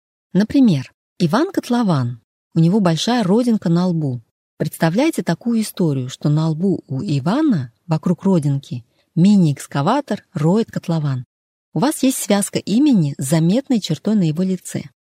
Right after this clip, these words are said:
Теперь вы его не забудете. Потренируйтесь вначале дома,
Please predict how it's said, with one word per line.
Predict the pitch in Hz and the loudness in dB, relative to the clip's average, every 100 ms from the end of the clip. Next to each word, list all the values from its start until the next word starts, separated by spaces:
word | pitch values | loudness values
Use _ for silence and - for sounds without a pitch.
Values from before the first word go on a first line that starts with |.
| _ | _
Теперь | - - 269 | -4 0 2
вы | 277 | 2
его | 190 156 | 2 2
не | 190 190 | 2 2
забудете. | 180 170 151 131 - 156 _ _ _ _ _ _ _ | 0 -2 -4 -6 -12 -20 _ _ _ _ _ _ _
Потренируйтесь | 170 185 202 240 294 170 - - | -2 2 4 4 0 -4 -8 -4
вначале | 147 185 - 160 156 | 0 0 0 -2 -2
дома, | 156 156 135 175 | 0 0 0 -4